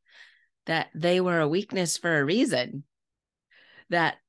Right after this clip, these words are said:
I didn't have the energy, I didn't want to focus on them because I didn't like them. I didn't want to improve them.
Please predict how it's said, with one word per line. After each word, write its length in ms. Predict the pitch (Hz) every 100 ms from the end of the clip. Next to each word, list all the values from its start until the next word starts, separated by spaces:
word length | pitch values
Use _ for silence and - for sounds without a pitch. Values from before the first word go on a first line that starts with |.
| _
I 280 | - 185 196
didn't 240 | 214 202
have 580 | 226 220 185 175 165 156
the 500 | 156 156 156 151 143 -
energy, 720 | 208 247 233 127 107 196 269 _ _ _ _ _ _ -
I 140 | 175 190
didn't 520 | 202 190 170 110 147
want 300 | 147 220 - -
to 500 | - 113 110 175 240 _ _ _ _ _ _
focus 640 | - 233 254 262 226 -
on 180 | 160 151
them 320 | 135 120 165
because 460 | 175 180 180 170 -
I 160 | 180 208
didn't 420 | 214 190 175 -
like 540 | - 165 208 262 - -
them. 420 | 120 95 95 - _ _ _ _ _ _ _ _ _ _ _ -
I 140 | 196
didn't 240 | 233 240 196
want 240 | 226 277
to 100 | 277
improve 500 | 170 - 135 127 127
them. 380 | 76 71 -